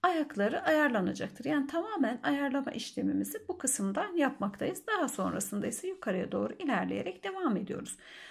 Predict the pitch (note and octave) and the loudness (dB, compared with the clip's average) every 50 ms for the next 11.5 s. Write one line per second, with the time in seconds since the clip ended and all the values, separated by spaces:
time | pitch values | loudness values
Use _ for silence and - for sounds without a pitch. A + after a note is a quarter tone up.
0 | - - _ - G4+ G4+ - G#4+ A4 - - - - - G#3+ G3 G3+ G#3 G3+ - | -20 -20 _ -6 -4 -2 -2 -4 -2 0 2 4 4 4 4 2 2 2 0 -2
1 | - F#4+ G#4 G#4 - - - - - - - _ _ - - _ _ - - A3+ | -2 -4 -4 -6 -8 -16 -20 -20 -20 -20 -20 _ _ -20 -20 _ _ -2 -2 0
2 | A#3 A3+ A#3 - - - E4 F4+ F#4 F#4 F4+ D4+ - - - - - D4 - - | 0 0 0 -2 2 2 2 2 4 2 2 2 0 -2 -6 -6 -6 -6 -6 -8
3 | - - _ _ _ _ _ - - - G#4 - - D#4 D4 A#3+ A#3 A#3+ A#3 - | -12 -20 _ _ _ _ _ -12 -10 -8 -8 -6 -2 0 2 2 2 0 -2 -2
4 | - G4 D4+ C#4+ - - B3+ G#3+ G3+ F#3+ G#3 - D#4+ E4+ - - F#4+ F4 - - | -4 -4 -6 -8 -6 -4 -2 0 2 0 0 0 -2 -2 -2 -4 -4 -4 -4 -2
5 | C#4 C4+ C4+ - A#4 G#4 F#4 D#4 D4 D4 - - - C#4 C4+ - - B3+ - - | -2 -2 -2 -2 0 0 2 2 0 0 -2 -2 -4 -4 -4 -4 -6 -8 -8 -4
6 | - C4 B3+ B3+ - - A3+ - - - - - C#4 B3 G#3 G3+ G3+ - G3 G3+ | -2 -2 -2 -2 -2 -4 -4 -4 -4 -4 -2 0 0 2 0 0 -2 -2 -2 0
7 | G3 - - - B3 - - - - - - G#4 E4 A3 - - - D#4 - - | 0 -2 -4 -6 -8 -8 -8 -10 -8 -6 -4 -2 -2 -2 -2 -2 -4 -4 -4 -6
8 | - - - - - - F#4 G4 G#4 G4+ E4+ A#3 C4 C4+ A#3+ A#3 - G#3 G#3 G3+ | -12 -18 -20 -18 -6 -2 -2 0 2 2 2 2 2 2 2 0 0 2 2 2
9 | G3 F#3 F#3 G3 G3 A#3+ D4 C#4+ D4+ D4+ C#4+ C#4+ C#4+ - D#4 D#4+ D#4 - - - | 2 2 2 2 2 2 2 2 4 2 2 2 2 0 -2 -4 -2 -4 -4 -2
10 | - - F#3+ - - A3 A#3+ - - - F4 A3+ G3+ G#3 - D4+ - - - F#4 | 0 0 2 2 2 0 0 -2 -2 -2 0 2 2 2 2 0 -2 -2 0 0
11 | F4+ C#4 G3+ F#3 G#3 G3+ - C4+ D#4 - | 0 2 2 0 -2 0 -2 -2 -2 -2